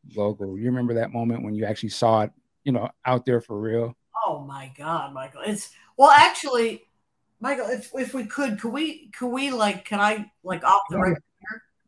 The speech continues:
Speaker 2: Here it is.
Speaker 1: It, nice.
Speaker 2: Okay.
Speaker 1: Now, let me ask you about this. How did you create this?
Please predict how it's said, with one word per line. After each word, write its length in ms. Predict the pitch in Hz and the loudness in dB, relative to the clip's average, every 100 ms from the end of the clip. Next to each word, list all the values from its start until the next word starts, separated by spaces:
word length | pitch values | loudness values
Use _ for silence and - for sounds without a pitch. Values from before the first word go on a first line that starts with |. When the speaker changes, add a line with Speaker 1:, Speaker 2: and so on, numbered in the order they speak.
| _ _ | _ _
Speaker 2:
Here 240 | 214 247 269 | 6 8 8
it 160 | 311 | 4
is. 220 | 156 - - _ - | -2 -10 -16 _ 0
Speaker 1:
It, 260 | 135 139 - _ _ | 2 2 -6 _ _
nice. 600 | 101 98 95 82 76 - _ _ _ _ _ _ _ | -10 -8 -8 -12 -20 -20 _ _ _ _ _ _ _
Speaker 2:
Okay. 100 | 254 | 8
Speaker 1:
Now, 180 | 220 202 | 10 10
let 100 | 196 | 8
me 180 | 247 254 | 6 6
ask 200 | 226 214 | 4 4
you 80 | 185 | 4
about 280 | 139 107 107 | 4 2 -2
this. 160 | 98 92 | -10 -10
How 220 | - 185 | 2 4
did 260 | 233 185 - | 4 2 -2
you 160 | 175 | -4
create 460 | 143 160 131 156 - | -4 -4 -2 -2 -6
this? 300 | - _ | -20 _